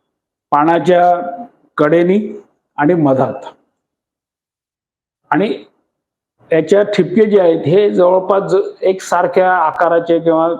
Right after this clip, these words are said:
व्यवस्थित आकार घेऊन होतात, त्याला अर्ली ब्लाइट म्हणतात. आणि हा तपकिरी रंगाचा दिसतो आणि लेट ब्लाइट जो आहे हा काळ्या रंगाचा दिसतो. आता हे लेट ब्लाइटने सगळे, आणि लेट ब्लाइट हा कुठेही कसंही लागतो,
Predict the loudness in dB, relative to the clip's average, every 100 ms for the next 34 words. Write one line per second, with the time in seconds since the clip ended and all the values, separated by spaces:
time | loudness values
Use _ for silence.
0 | -8 -2 2 2 2 2 2 0 0 0
1 | 0 0 -2 -2 0 0 0 0 2 2
2 | 2 0 0 0 0 -4 -8 -20 -6 -2
3 | 0 0 -2 -2 -2 0 2 4 2 2
4 | 2 2 0 -2 0 -2 -2 -16 _ _
5 | _ _ _ 0 2 2 2 2 2 2
6 | 2 2 2 2 0 -2 -2 0 2 2
7 | 2 2 2 0 -2 0 0 2 0 0
8 | 0 0 -2 0 -4 -2 -4 -6 _ _
9 | -2 0 2 2 0 2 0 0 -2 -2
10 | 0 0 0 -2 0 0 -2 -6 -10